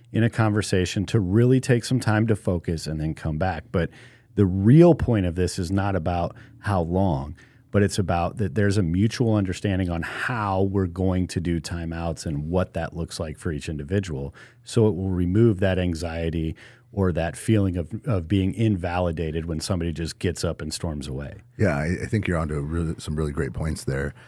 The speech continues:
Speaker 2: Um, one of the things I work with couples on is exactly that idea that if, if one of you is starting to feel uncomfortable in the conversation, um, recognize that and be able to say,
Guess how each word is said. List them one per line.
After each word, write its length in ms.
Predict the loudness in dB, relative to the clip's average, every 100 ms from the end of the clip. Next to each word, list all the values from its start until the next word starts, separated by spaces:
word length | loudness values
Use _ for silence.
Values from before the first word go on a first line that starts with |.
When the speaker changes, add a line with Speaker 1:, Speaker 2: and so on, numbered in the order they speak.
| -20 _ -4
Speaker 2:
Um, 440 | -2 0 0 2
one 120 | 4
of 60 | 4
the 80 | 4
things 140 | 2
I 120 | 2
work 240 | 2 0 -4
with 140 | -2
couples 340 | 0 0 0 0
on 300 | -2 -2 -2
is 220 | -2 -2
exactly 380 | -2 -4 -2 -2
that 140 | -2 -4
idea 400 | 0 2 2 0
that 240 | -6 -8 -12 -20 _
if, 320 | 2 2 -2 -20 _ -8
if 240 | -8 -2
one 160 | 2 2
of 140 | 4
you 140 | 4
is 140 | 4 0
starting 300 | -2 0 0
to 60 | 0
feel 200 | -2 -2
uncomfortable 640 | -4 -2 -2 0 0 0
in 160 | 0 -2
the 80 | 0
conversation, 720 | -2 -2 0 0 0 -4 -4 -8 -20 -20 _ -8
um, 320 | -6 -6 -8 -12 _ -10 -10 -6 2
recognize 560 | 2 2 -2 -4 -6
that 240 | -8 -10 -12 -10
and 140 | -2 2
be 80 | 4
able 140 | 4
to 100 | 2
say, 320 | 2 0 0